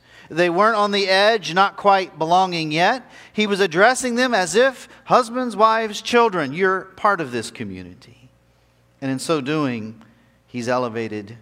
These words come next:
the value of children. And so what counsel does Paul give to the children?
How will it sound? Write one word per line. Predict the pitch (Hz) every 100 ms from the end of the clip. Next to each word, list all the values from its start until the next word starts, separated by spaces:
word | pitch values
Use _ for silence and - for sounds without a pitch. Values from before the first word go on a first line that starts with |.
| _ _ _
the | - 110
value | 104 107 104 101
of | 98
children. | 113 92 - 110 _ _ _ _ _ _ _ _ _ _ _ _ _ _ _ _
And | - 139
so |
what | 175 190
counsel | 185 196 214 - 170
does | 151
Paul | - 190 190
give | 170 220 320 185 117 -
to | 139
the | 123
children? | - 131 104 107 92